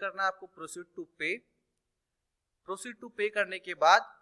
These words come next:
आपकी liability जो आपने declare की है आईजीएसटी में एक रुपए, सीजीएसटी में, एसजीएसटी में पे रुपए, penalty के तौर पे आपने ज़ीरो ज़ीरो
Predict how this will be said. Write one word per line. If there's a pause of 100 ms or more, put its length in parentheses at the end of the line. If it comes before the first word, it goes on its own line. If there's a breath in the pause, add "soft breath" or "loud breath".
(240)
आपकी
liability
जो
आपने
declare
की
है
आईजीएसटी
में
एक
रुपए,
सीजीएसटी
में,
एसजीएसटी
में
पे
रुपए, (540 soft breath)
penalty
के
तौर
पे
आपने
ज़ीरो
ज़ीरो